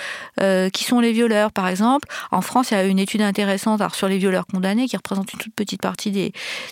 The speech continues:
des vle-, des violeurs, qui ont démontré que, contrairement à une idée reçue, la majeure partie d'entre eux ont une vie sexuelle, euh, en dehors des viols. Je précise en dehors des viols, parce que la plupart d'entre eux considèrent que le viol fait partie de leur vie sexuelle,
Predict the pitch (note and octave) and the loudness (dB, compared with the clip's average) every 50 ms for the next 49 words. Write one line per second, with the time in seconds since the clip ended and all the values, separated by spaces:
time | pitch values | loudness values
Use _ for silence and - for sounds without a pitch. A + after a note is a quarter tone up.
0 | - - G3 F3+ F3+ G3 G3+ G3 - - F3 F#3 F#3 E3+ G3 G3 A#3 C4 D4 - | -2 0 0 2 2 2 2 2 0 0 -2 -2 0 2 2 2 4 2 2 2
1 | - - G#3 F#3+ G3 G3 G3 F#3+ - - A#3 A3 - - A3 G#3 - - - - | 2 0 2 2 4 2 2 0 0 0 0 0 0 0 -2 -2 -2 -6 -12 -4
2 | - A3 G#3+ - - B3 A3 A3 A3 A#3 A3+ G#3+ G#3 G3 F#3+ F3+ F3 F3 F3 F3+ | -2 -2 0 2 0 2 4 4 4 6 6 4 4 4 2 0 0 0 0 0
3 | F3+ F3+ F#3 F#3 - - - D4+ E4 D4+ B3 G#3+ G3+ G3+ G#3 A3+ A3 - G#3+ G#3 | 0 0 -2 -4 -4 -2 0 2 2 2 2 2 2 2 0 0 0 0 -2 -4
4 | - - A3 A3+ G#3+ G#3+ - - A#3 A3 A3+ - - - - - - - - - | -2 -2 0 0 0 0 0 0 0 0 0 -2 -6 -10 -10 -10 -12 -12 -2 2
5 | - C#4+ C#4 C4 B3 A3+ G#3+ G3+ G3+ G3 - - G#3 - - - - A#3 A3 G#3+ | 4 4 6 6 6 4 4 2 0 -2 -2 -4 -4 -4 -6 -2 0 2 2 2
6 | A3 G#3+ G3+ - - - - - - - - - G3+ F#3 G3+ G3 F#3+ F#3+ F#3+ F#3 | 2 0 -2 -2 -2 -4 -4 -4 -6 -8 -4 -2 0 2 2 2 2 2 0 0
7 | G3 G#3+ A#3 C#4 D#4 D#4 D4+ - - - - G3+ - - G3+ G#3 F#3+ F#3 G3 G3 | 0 0 0 0 0 -2 -4 -8 -10 -6 -4 -4 -4 -2 -2 -2 -2 0 0 -2
8 | G3 F#3+ G3+ F#3+ F#3+ G3+ G3+ F#3+ F#3+ - - - - - _ - - - F#3 F3+ | -2 -2 -2 -2 0 -2 -2 -2 -4 -8 -16 -20 -20 -20 _ -8 -4 -2 -2 -2
9 | F3 - - - G3+ G3 F#3+ F#3 - G#3+ G3+ - F#3+ - - G#3 G3+ F#3+ - G3 | -4 -4 -2 -2 0 0 0 0 -2 -4 -4 -4 -4 -4 -2 -2 -2 -2 -2 -2
10 | F#3 G3 G#3+ G#3 G3+ - - - G3 F#3+ F#3+ G3 G3 F#3 F#3+ F#3 - - - - | 0 0 0 0 0 -4 -4 -4 -4 -4 -4 -2 -2 -2 -2 -2 -4 -6 -10 -6
11 | - G#3+ A3+ D4+ | -2 -2 -2 -2